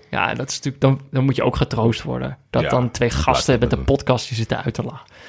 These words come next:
Speaker 1: En er waren natuurlijk nog een paar eervolle vermeldingen voor Chitembi. Hij had eigenlijk een beetje hetzelfde probleem,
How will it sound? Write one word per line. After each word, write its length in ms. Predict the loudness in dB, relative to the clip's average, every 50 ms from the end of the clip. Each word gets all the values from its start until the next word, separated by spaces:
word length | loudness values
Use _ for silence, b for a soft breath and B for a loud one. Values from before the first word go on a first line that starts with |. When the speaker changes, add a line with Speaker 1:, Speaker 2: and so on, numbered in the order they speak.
| B B B B
Speaker 1:
En 80 | 2 4
er 40 | 4
waren 140 | 4 4 4
natuurlijk 260 | 2 0 0 0 0 0
nog 20 |
een 160 | 0 0 0
paar 80 | 0 2
eervolle 320 | 2 0 2 2 0 0 0
vermeldingen 340 | 0 0 0 0 0 -2 -2
voor 100 | -4 -4
Chitembi. 560 | -2 -2 -2 0 2 4 4 4 4 2 0
Hij 100 | 0 -4
had 100 | -10 -8 -2
eigenlijk 240 | 0 -2 0 0
een 60 | 0 2
beetje 200 | 2 2 2 0
hetzelfde 340 | 2 4 4 4 4 2
probleem, 460 | -2 -2 0 2 2 2 2 0 -2